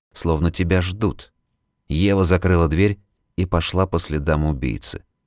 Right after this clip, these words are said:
Знал ли он, где находится спальня хозяев, или бродил из комнаты в комнату, пока не нашёл? Так или иначе, наверняка он осторожно походил по дому,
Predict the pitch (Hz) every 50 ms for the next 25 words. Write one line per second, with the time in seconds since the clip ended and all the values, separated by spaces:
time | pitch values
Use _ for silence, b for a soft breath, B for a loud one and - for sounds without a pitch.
0 | _ _ _ _ _ _ - 78 76 92 101 120 123 113 90 80 76 78 73 73
1 | 76 71 67 69 78 78 78 73 - - 80 73 71 - - 78 71 - - 76
2 | 73 69 71 71 69 - - 73 73 78 101 98 85 78 - - 76 76 73 69
3 | 76 80 80 78 90 90 80 76 - - - 87 85 82 82 76 - 76 71 -
4 | - - 104 107 104 101 92 - 104 95 90 b b b b b - 80 - -
5 | 85 85 85 85 87 87 - - - 76 53 - - _ _ _ _ _ _ _
6 | _ _ _ _ _ 98 98 95 - 90 85 85 82 82 87 101 120 123 - -
7 | 120 104 98 92 95 95 101 101 - 147 143 139 123 120 107 - - 98 95 107
8 | 110 101 104 104 92 - 95 92 - 101 95 101 101 98 87 82 - 78 76 78
9 | 104 113 117 120 110 b